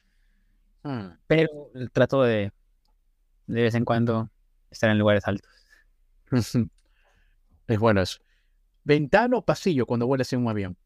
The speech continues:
Speaker 2: Pasillo.
Speaker 1: Mm. ¿Cuál es la mejor manera de viajar para ti? ¿Auto, barco, bicicleta, tren?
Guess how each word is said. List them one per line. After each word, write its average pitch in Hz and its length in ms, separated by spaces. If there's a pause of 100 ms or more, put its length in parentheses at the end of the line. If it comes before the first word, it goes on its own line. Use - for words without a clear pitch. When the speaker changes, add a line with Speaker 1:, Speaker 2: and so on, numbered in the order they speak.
(180)
Speaker 2:
Pasillo. 101 480 (600)
Speaker 1:
Mm. 110 140 (1300)
¿Cuál 180 140
es - 20
la 185 80
mejor 170 240
manera 147 260
de 135 80
viajar 117 280
para 98 180
ti? 85 260
¿Auto, 170 760 (260)
barco, 156 640
bicicleta, 147 920 (540)
tren? 160 360